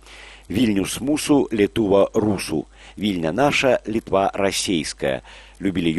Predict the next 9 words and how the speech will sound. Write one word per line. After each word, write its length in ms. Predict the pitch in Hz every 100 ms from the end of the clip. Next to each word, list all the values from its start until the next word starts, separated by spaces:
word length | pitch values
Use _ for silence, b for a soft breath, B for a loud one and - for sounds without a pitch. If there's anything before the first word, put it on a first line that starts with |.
| 123
ёрнічаць 480 | 127 113 120 - -
старыя 540 | - - 98 85 80
літоўцы. 600 | 78 80 87 65 - - - - _ B B B B
Але 180 | 82 87
ж 140 | 80
яны 140 | 98 90
не 140 | 78
паддавалі 640 | - 82 69 76 76 135 139
сумневу 500 | - 127 127 120